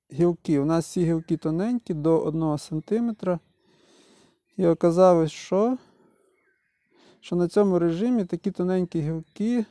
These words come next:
в три рази швидше молоти, чим на цьому режимі.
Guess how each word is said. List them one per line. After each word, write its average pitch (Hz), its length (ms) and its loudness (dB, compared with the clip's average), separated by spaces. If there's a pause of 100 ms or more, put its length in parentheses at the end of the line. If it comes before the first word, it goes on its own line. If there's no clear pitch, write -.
(100)
в - 80 -20
три 185 360 2
рази 170 340 0
швидше 180 520 -6
молоти, 160 600 -2 (520)
чим 175 260 2
на 175 120 4
цьому 160 400 2
режимі. 135 500 -4